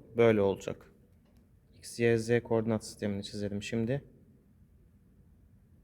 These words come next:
X, Y,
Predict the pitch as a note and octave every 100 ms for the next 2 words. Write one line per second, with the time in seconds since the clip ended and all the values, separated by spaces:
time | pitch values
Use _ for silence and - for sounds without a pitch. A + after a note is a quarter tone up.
0 | _ - - - - _ _ _ _ _
1 | _ _ - _ _ - _ _ - -
2 | - - - - A#2 - - - - A2+
3 | A2+ A2 A#2+ B2+